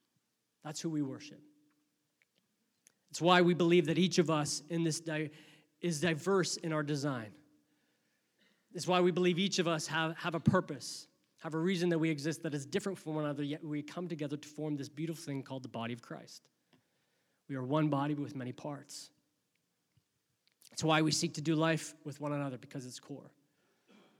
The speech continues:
So let me say this, and then I'm gonna pray and close. May we be a community. May we be a body, a church who worships the one God in three persons, but exhibits and reflects his nature in our community,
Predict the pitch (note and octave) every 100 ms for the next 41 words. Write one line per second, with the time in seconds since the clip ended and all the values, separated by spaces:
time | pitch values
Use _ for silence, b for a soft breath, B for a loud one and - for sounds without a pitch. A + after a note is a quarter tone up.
0 | b - C#3+ D#3+ F3+ F3 E3+ D3+ C#3 D3
1 | C#3 C#3+ C#3 C#3 C#3 C3 A#2+ B2+ A2+ A2
2 | - _ _ _ _ _ _ _ _ -
3 | - C3+ D#3+ F#3+ F#3 E3+ E3+ D3+ D#3+ D3
4 | - C#3 C#3+ D#3 C3 - - - b b
5 | b b C#3 E3 F#3+ F3+ F3+ D3+ D#3+ C3
6 | D#3 D3+ C#3+ C3+ - D3+ C3+ - C#3+ D#3
7 | D3+ D3 - C#3+ C3 D3+ D3+ C#3+ C#3 B2
8 | - C#3+ C3+ C3+ C#3 C#3+ C#3+ - - _
9 | _ _ _ _ _ _ _ - C#3+ C3+
10 | B2+ D#3+ D3+ D3 C#3 C3 - C#3+ B2+ -
11 | D3 B2+ C3 C3 - B2 A#2+ - C#3 D3
12 | B2+ - A#2+ A2+ - -